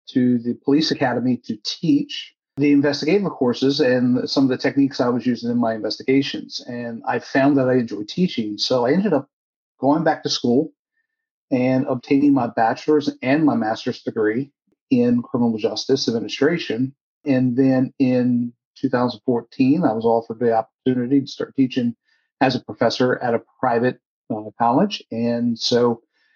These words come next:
I activated my retirement and moved over into higher education. And so, uh, I've been working in higher education since two thousand fourteen, teaching criminal investigation courses.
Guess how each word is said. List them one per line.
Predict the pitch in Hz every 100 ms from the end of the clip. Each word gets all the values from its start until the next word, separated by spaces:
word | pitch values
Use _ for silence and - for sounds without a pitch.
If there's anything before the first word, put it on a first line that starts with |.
| _ _ -
I | 117
activated | 127 147 151 151 156
my | 156 156
retirement | 151 143 156 165 196 254 254 _
and | 131 131 131 131 131 131 127 _ _
moved | 139 143 160
over | 156 160 156
into | 139 143 139 143 143
higher | 147 151 147
education. | 143 143 139 151 190 226 - 98 -
And | 113 113
so, | - - 127 127 123 _ _ _ _ _ -
uh, | 113 120 120
I've | 127 147 131
been | 156 151
working | 143 160 160
in | 151 139
higher | 147 143
education | 139 131 - 139 139
since | 135 143 143 -
two | - 156
thousand | 151 139 135
fourteen, | 147 143 165 160
teaching | 151 135 - 139 131 131
criminal | 123 143 143 135
investigation | 135 - 120 127 127 - 135 127 120
courses. | - 143 151 - 240 -